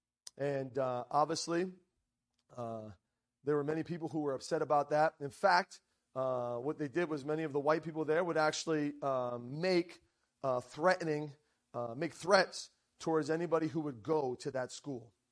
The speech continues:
And so what happened was when the first day of school came, there were no other African-American children who would go to school. They were too scared. And in fact, uh, there was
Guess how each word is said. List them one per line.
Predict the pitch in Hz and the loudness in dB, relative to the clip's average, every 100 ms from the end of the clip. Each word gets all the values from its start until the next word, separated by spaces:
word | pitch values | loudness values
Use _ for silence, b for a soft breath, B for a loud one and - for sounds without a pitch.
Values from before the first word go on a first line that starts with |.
| _ _ - | _ _ -10
And | 139 | -6
so | 180 | 0
what | 180 165 | 2 6
happened | 214 180 160 | 6 4 -2
was | 156 | -4
when | 147 | -6
the | |
first | - 196 - | -2 -2 2
day | 185 | 0
of | 165 | 0
school | 190 165 | -2 -2
came, | - 214 202 175 220 - _ _ _ 127 | 0 0 2 0 -4 -14 _ _ _ -2
there | 160 | 0
were | 156 | 0
no | 156 165 196 208 | -2 2 4 4
other | 214 185 196 240 _ _ | 4 4 2 -2 _ _
African-American | 160 156 165 170 156 156 151 | -2 -2 -2 -4 0 0 -2
children | 151 156 127 127 | -4 -4 -4 -6
who | 131 | -10
would | 123 | -6
go | 131 | -6
to | 123 | -6
school. | - 123 | -8 -8
They | 113 | -6
were | 127 | -8
too | - 175 | -8 -10
scared. | - 190 170 143 185 b b b - | -6 -2 0 -2 -6 b b b -2
And | 170 | -2
in | 175 | -2
fact, | - 214 208 202 151 | 4 6 6 4 0
uh, | 156 151 - | 0 0 -2
there | 151 151 | 0 0
was | 151 | -2